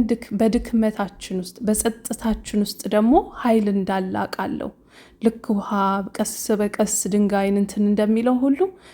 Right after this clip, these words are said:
እኛም ደግሞ በድክመታችን፣ በፌሚኒቲ፣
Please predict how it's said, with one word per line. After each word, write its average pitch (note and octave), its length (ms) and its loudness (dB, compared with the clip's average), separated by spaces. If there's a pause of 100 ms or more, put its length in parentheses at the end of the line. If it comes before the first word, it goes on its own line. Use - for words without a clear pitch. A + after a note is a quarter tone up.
(180)
እኛም G#3+ 400 4
ደግሞ G3+ 260 -2 (460)
በድክመታችን፣ G3+ 1300 -2
በፌሚኒቲ፣ F#3+ 1040 -2